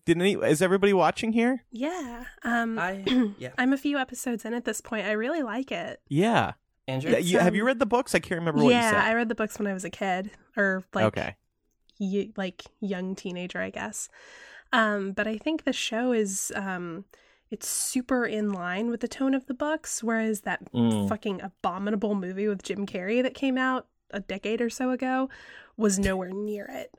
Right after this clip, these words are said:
Speaker 2: Um, <clears throat>
Speaker 1: Yeah.
Speaker 2: it tried very hard to make things silly, and it was more of, like, the books are more, like, whimsical and dark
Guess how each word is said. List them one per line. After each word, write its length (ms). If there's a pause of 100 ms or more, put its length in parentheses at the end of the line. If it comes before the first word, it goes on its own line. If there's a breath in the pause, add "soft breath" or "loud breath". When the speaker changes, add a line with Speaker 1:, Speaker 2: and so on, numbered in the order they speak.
Speaker 2:
Um, 420 (140)
<clears throat> 160
Speaker 1:
Yeah. 280
Speaker 2:
it 120
tried 280
very 220
hard 260
to 100
make 180
things 240
silly, 640 (840 soft breath)
and 760
it 140
was 180
more 180
of, 100
like, 340 (680 soft breath)
the 140
books 260
are 80
more, 180
like, 200
whimsical 760
and 220
dark 540